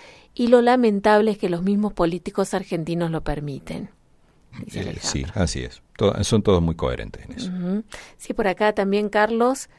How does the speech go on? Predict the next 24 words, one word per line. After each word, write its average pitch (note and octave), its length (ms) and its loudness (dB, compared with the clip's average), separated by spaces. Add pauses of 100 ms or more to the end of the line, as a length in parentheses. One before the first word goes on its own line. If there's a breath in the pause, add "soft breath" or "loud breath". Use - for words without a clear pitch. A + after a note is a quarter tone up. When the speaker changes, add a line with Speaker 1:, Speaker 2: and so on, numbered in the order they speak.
(400 soft breath)
Speaker 1:
eh, E3 300 2
Gustavo G3 540 4
de D#3+ 120 4
Merlo F3 260 0
San G#3 240 0
Luis, C#4+ 320 2 (300 loud breath)
dice, G#3+ 240 4
"Todos B3+ 340 6
los A#3+ 100 0
candidatos G3 600 2
a F3+ 60 0
presidente F#3+ 540 -2
están F#3+ 220 -2
de F3+ 80 0
acuerdo F3+ 300 0
con F3 100 -4
la D#3+ 80 -4
minería. D3 600 -8 (420 soft breath)
¿Qué - 140 -2
hacemos?", A3+ 500 4
dice, F3 300 -2
"Dios F#3 160 2
mío, A3 220 4
ayúdanos", D#3 720 0